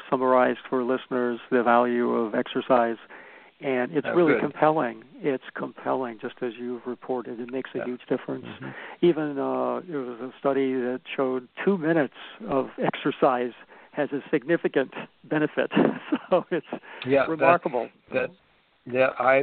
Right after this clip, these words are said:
Speaker 2: that's what I like to do. If I can get somebody to just ha-, put their hands on the doorknobs of a door and spend two minutes doing squats, it'll make a huge difference long term.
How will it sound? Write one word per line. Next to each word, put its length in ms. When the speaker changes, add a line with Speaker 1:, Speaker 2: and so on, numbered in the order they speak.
Speaker 2:
that's 260
what 80
I 100
like 260
to 80
do. 100
If 200
I 100
can 160
get 200
somebody 320
to 80
just 220
ha-, 140
put 180
their 160
hands 560
on 240
the 60
doorknobs 600
of 100
a 60
door 480
and 180
spend 400
two 100
minutes 400
doing 280
squats, 440
it'll 220
make 240
a 100
huge 340
difference 420
long 260
term. 340